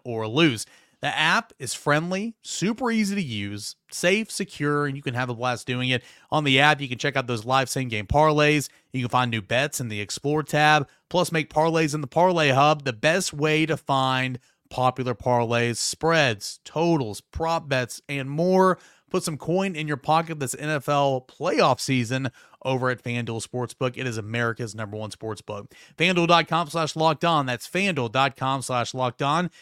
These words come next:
FanDuel dot com slash locked on to make your first bet a layup. That is FanDuel. It's America's number one sportsbook.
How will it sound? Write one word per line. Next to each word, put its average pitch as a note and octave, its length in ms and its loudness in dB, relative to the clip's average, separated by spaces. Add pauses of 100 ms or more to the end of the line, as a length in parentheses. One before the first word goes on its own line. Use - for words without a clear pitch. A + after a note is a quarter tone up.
(240)
FanDuel F#3 320 2
dot C#3+ 220 2
com C#3 220 -2
slash C3 320 -4
locked C#3 240 -2
on D3 880 -4
to C3+ 400 -2 (400)
make B2 360 -4
your A#2+ 240 -4
first D3 540 -8
bet C#3+ 300 -4 (180)
a C#3 240 0
layup. C#3 560 0
That A#2+ 140 -6
is A2 120 -14
FanDuel. B2 500 -6
It's - 80 -12
America's A#2 600 -8
number G#2+ 260 -10
one G2+ 180 -8
sportsbook. A2+ 560 -12